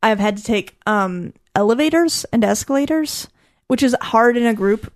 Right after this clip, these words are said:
especially if you're going down, like, one floor, um, because you look like that loser who's too lazy <laughs> to take an elevator.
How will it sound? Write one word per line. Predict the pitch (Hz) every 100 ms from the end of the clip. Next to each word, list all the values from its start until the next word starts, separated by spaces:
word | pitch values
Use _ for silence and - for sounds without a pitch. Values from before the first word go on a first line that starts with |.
| -
especially | 214 - 220 220
if | 214
you're | 220
going | 208 208
down, | 196 196
like, | 196
one | 196 196 202
floor, | - 190 175 208 226 _ _ _ _ -
um, | 214 190 196
because | 214 214 214
you | 220 214
look | 208 220
like | 202 196
that | - 202 -
loser | 202 208
who's | 208 233
too | - 214
lazy | 196 220 - 254
<laughs> |
to |
take | 254 - 392 294
an | 254
elevator. | 214 220 240 277 330 330